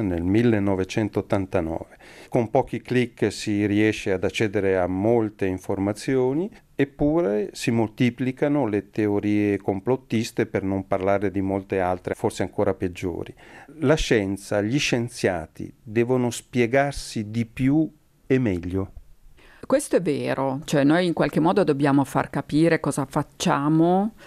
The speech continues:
Speaker 2: le nostre intenzioni, le nostre motivazioni. Penso che sia uno dei nostri doveri e parte del nostro lavoro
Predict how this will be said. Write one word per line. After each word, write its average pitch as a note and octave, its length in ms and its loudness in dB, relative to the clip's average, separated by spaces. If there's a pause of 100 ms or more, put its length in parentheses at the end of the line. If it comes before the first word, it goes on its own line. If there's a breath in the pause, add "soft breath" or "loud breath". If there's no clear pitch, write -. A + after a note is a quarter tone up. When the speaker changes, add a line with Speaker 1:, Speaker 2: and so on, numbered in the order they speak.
Speaker 2:
le D#3 100 4
nostre D3 300 2
intenzioni, C#3+ 840 4
le D#3 200 2
nostre D#3+ 280 2
motivazioni. C3 1040 0 (360 loud breath)
Penso F3 320 0
che E3 100 0
sia D#3+ 340 2 (100)
uno D#3+ 280 4
dei C#3+ 160 4
nostri C#3+ 640 2
doveri D3 640 4
e C#3+ 180 2
parte D3+ 440 -2
del D3 100 2
nostro D3 380 2
lavoro C#3+ 680 2